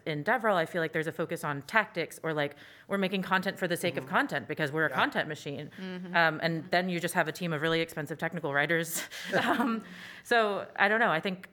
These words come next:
Speaker 1: that's a thing that I find to be underserved in DevRel is the strategy aspect and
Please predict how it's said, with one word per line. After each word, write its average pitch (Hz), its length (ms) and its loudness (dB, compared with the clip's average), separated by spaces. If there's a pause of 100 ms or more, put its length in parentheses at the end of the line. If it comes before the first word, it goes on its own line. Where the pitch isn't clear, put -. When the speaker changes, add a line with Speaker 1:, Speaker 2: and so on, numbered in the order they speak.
Speaker 1:
that's 190 380 4
a 190 100 4
thing 180 280 0
that 170 160 2
I 160 160 4
find 160 300 0
to 165 100 -8
be 160 140 -6
underserved 156 760 0
in 220 160 -2
DevRel 226 580 2
is 165 280 -2
the 160 100 -8
strategy 170 560 2
aspect 151 540 0
and 151 260 -2